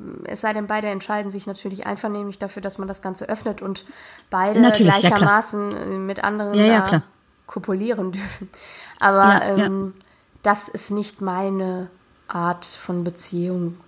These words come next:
Speaker 1: Das ist auch
Speaker 2: Das wäre auch nicht meine
Speaker 1: wertfrei.
Speaker 2: Art.
Speaker 1: Und das kann ja jeder machen, wie er will. Auch da
Speaker 2: Ja.
Speaker 1: gerne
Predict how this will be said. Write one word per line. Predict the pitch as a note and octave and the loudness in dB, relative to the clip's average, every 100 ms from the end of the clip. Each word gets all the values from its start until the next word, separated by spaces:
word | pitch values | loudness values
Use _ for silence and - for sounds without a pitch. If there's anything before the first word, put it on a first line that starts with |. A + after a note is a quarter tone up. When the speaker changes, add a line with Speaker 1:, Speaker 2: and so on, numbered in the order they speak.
| - - - - | -20 -20 -20 -8
Speaker 1:
Das | G3 | -6
ist | G#3 A3 | 2 2
auch | |
Speaker 2:
Das | F3+ | 4
wäre | F#3 G3+ F3+ | 4 4 6
auch | |
nicht | F3 E3+ | 2 2
meine | F#3 F3 | 2 2
Speaker 1:
wertfrei. | F3 F3 F#3 | 0 -4 -6
Speaker 2:
Art. | - | -8
Speaker 1:
Und | G3 F#3 - - | -6 -6 -6 -6
das | F#3+ - | -6 -6
kann | G3+ | -8
ja | G3+ | -4
jeder | G3 G3+ F#3+ | -2 -2 -2
machen, | G3 G#3 F#3+ | -4 -4 -6
wie | G3 | -4
er | G3 | -6
will. | G3+ A3 | -4 0
Auch | G3 - | 0 4
da | G#3+ | 4
Speaker 2:
Ja. | B3 | 6
Speaker 1:
gerne | G3 G3 G3+ B3+ | 4 4 2 0